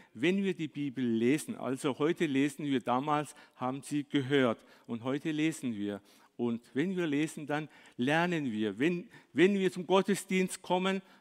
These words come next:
dann hören wir, dann lernen wir auch durch die Gemeinschaft. Und es ist, es ist das A und O, dass wir die Gemeinschaft pflegen. Und das finde ich auch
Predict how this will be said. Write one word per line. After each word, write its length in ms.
dann 220
hören 500
wir, 260
dann 240
lernen 380
wir 280
auch 380
durch 180
die 200
Gemeinschaft. 800
Und 300
es 300
ist, 320
es 240
ist 180
das 220
A 220
und 260
O, 260
dass 280
wir 160
die 160
Gemeinschaft 880
pflegen. 680
Und 240
das 240
finde 240
ich 160
auch 240